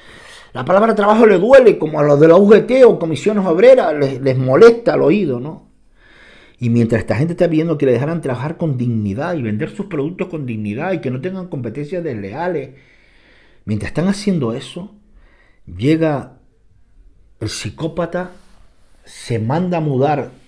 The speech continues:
como un tiro porque lo llama su amo, ¿no? El que tiene el teléfono, el Deli de la Begoña, ¿no? Los teléfonos. Lo llama, sale corriendo el psicópata a ver a la reinona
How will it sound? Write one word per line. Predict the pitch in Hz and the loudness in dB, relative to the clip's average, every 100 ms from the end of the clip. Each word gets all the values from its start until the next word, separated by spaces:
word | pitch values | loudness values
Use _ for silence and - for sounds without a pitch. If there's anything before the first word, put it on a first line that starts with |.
| _ _ _ _ _ _ | _ _ _ _ _ _
como | 123 120 | -6 -4
un | 113 107 - | -4 -6 -4
tiro | 175 147 | 2 2
porque | 107 98 - | 2 -6 -4
lo | 101 | -2
llama | 101 139 156 | 0 -2 -4
su | - - 123 | -8 -6 -2
amo, | 175 170 107 | 0 -2 -8
¿no? | 135 180 | -12 -12
El | 107 101 | -14 -14
que | 90 | -12
tiene | 110 110 | -10 -12
el | 87 | -12
teléfono, | 107 185 71 78 71 | -12 -12 -14 -20 -20
el | 78 82 | -18 -8
Deli | 110 110 | -8 -6
de | 92 92 | -8 -8
la | 78 | -8
Begoña, | 80 139 196 113 80 | -10 -10 -10 -12 -16
¿no? | - - _ _ _ - - - - - | -18 -20 _ _ _ -20 -20 -20 -20 -20
Los | - - - | -20 -20 -14
teléfonos. | 80 127 143 107 90 - _ - _ | -8 -8 -8 -10 -12 -20 _ -20 _
Lo | 98 107 | -8 -6
llama, | 107 156 165 165 165 | -2 -2 -2 -6 -8
sale | - 147 165 165 | -8 -2 -2 -2
corriendo | 131 117 107 143 165 165 147 | -2 -4 -2 0 0 0 -4
el | |
psicópata | 110 - 101 151 175 160 - - _ _ _ _ _ _ _ _ _ _ _ _ _ _ _ _ _ _ | -4 -10 -8 -6 -6 -6 -8 -14 _ _ _ _ _ _ _ _ _ _ _ _ _ _ _ _ _ _
a | - 104 | -10 -4
ver | 131 156 | 0 0
a | 151 | 0
la | 139 | -2
reinona | 113 113 104 107 151 160 151 151 | -4 -4 -4 -4 -4 -6 -8 -12